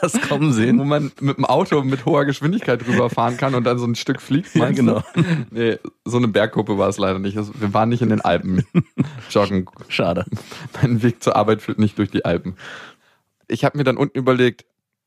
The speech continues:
Speaker 2: ich glaub meinem Gehirn einfach mal.
Speaker 1: Mhm. Du bist mit dem Fahrrad unterwegs gewesen, ne?
Speaker 2: Genau.
Speaker 1: Mhm.
Speaker 2: Und dachte mir, ja, okay, dann komm ich zu spät. Ist halt so. Und dann bin
Speaker 1: Und
Speaker 2: ich umgedreht.
Speaker 1: Ah, okay.
Speaker 2: Und dachte mir, was sagst du jetzt? Also,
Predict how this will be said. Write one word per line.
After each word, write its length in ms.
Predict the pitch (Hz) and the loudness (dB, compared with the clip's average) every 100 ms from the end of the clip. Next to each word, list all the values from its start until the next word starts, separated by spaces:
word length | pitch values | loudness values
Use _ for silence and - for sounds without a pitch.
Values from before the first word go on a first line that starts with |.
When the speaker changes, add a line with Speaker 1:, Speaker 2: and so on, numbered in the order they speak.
| _ _ _ | _ _ _
Speaker 2:
ich 120 | - - | -8 -4
glaub 240 | 80 78 | -4 -2
meinem 220 | 92 85 | -2 -2
Gehirn 280 | 80 85 87 | -2 0 2
einfach 240 | 82 90 | 0 0
mal. 280 | 95 107 233 - - | 0 2 0 -4 -8
Speaker 1:
Mhm. 420 | 113 - 139 247 _ _ _ _ | -6 -4 -6 -8 _ _ _ _
Du 80 | - | -2
bist 120 | 147 | 2
mit 60 | 165 | 2
dem 60 | 139 | 2
Fahrrad 220 | 120 107 | 2 0
unterwegs 320 | 98 92 - | -2 -4 -6
gewesen, 280 | 95 85 - | -8 -6 0
ne? 60 | |
Speaker 2:
Genau. 320 | 135 127 98 98 | 2 2 0 -2
Speaker 1:
Mhm. 260 | - 107 - _ _ _ _ _ _ _ | -4 -6 -6 _ _ _ _ _ _ _
Speaker 2:
Und 400 | - 117 110 113 - | -2 2 2 0 -2
dachte 240 | 107 - | -4 -2
mir, 120 | 104 101 | 0 4
ja, 140 | 101 | 4
okay, 220 | 101 107 | 2 -2
dann 120 | 92 | -2
komm 140 | 90 101 | -2 -4
ich 80 | - | -6
zu 100 | - | -8
spät. 400 | - 127 147 - _ _ _ | -2 0 0 -6 _ _ _
Ist 160 | - - | -8 -2
halt 180 | 110 101 | -2 0
so. 240 | 117 127 131 _ _ _ - _ _ _ _ _ - | 2 0 -2 _ _ _ -20 _ _ _ _ _ -4
Und 80 | 104 | 0
dann 120 | 101 | 2
bin 80 | 107 | 2
Speaker 1:
Und 80 | 135 | 2
Speaker 2:
ich 40 | |
umgedreht. 600 | 127 147 127 101 110 135 - _ | 0 0 0 2 2 0 -4 _
Speaker 1:
Ah, 180 | 120 101 | -2 -2
okay. 220 | 95 90 85 - _ _ _ _ - | -2 -6 -8 -16 _ _ _ _ -12
Speaker 2:
Und 100 | - | -8
dachte 160 | 104 | -6
mir, 80 | 95 | -4
was 120 | 85 | -4
sagst 340 | - - - - | -2 -4 -4 -8
du 40 | |
jetzt? 400 | 80 80 - - _ | -8 -10 -12 -16 _
Also, 200 | - 85 | -4 -2